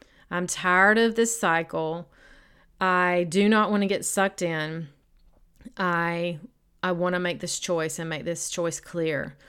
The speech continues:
Lord, give them the words to say if they have something they need to say to their family. Give them the ability to have ideas and to try new things. Give them the ability to not drink. Help them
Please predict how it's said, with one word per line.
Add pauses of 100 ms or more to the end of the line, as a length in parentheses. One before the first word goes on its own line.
(140)
Lord,
give
them
the
words
to
say
if
they
have
something
they
need
to
say
to
their
family. (640)
Give
them
the
ability
to
have
ideas
and
to
try
new
things.
Give
them
the
ability (420)
to (100)
not (140)
drink. (100)
Help
them